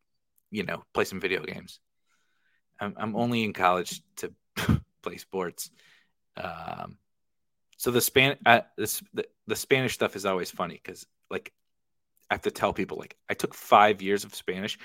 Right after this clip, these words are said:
and I can't speak a goddamn lick of it. Can't write it. I know enough words, like, to be dangerous.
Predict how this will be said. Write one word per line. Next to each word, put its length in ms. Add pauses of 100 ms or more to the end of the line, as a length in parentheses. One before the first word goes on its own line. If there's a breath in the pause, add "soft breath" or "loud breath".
(140 loud breath)
and 80
I 60
can't 260
speak 300
a 40
goddamn 720
lick 160
of 140
it. 120 (1200)
Can't 220
write 240
it. 140 (280)
I 100
know 180
enough 220
words, 480
like, 200
to 140
be 140
dangerous. 680